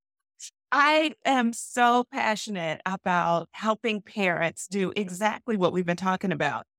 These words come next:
to advocate for their own children, but also just show up for your own kids. But I realize this, that it can be really difficult and it can be lonely. And so we need to have community, and that's what I wanna provide. So I started the Brown Mama Bear podcast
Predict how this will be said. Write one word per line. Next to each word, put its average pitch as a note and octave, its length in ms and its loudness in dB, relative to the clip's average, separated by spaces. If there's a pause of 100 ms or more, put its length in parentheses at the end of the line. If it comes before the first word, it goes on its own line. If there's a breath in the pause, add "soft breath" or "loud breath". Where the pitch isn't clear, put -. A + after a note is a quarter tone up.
(320)
to G3 320 0
advocate F#3+ 480 0
for G#3 80 -2
their F#3+ 240 0
own F#3 160 2
children, F#3+ 500 0
but F#3+ 220 -4
also A#3+ 260 -2
just G#3 200 -6
show G3 240 -2
up C4 180 0
for F#3 140 -2
your E3+ 180 0
own D3+ 180 -4
kids. - 400 -8 (280)
But A#3+ 100 0
I A3+ 60 4
realize A3 600 2
this, D#3+ 280 -4
that E3 120 -2
it D#3 120 -4
can G3+ 160 -6
be F#3+ 100 -2
really G3 300 0
difficult G#3 640 -2
and F#3 100 -2
it F3 80 -6
can F3 140 -12
be D#3+ 160 -2
lonely. E3 640 0 (300 loud breath)
And G3 180 0
so F#3 420 2
we G3+ 200 -2
need G3 180 -2
to G#3 80 -6
have F3+ 240 -6
community, D3+ 720 0
and E3+ 160 0
that's E3 300 0
what D3 100 0
I C3 80 -2
wanna C#3 180 -4
provide. - 520 -4
So C3+ 320 -2 (800)
I F#3+ 80 0
started A3+ 300 2
the F#3+ 60 -4
Brown F#3+ 200 4
Mama F3+ 260 2
Bear F#3 160 2
podcast D3 720 -4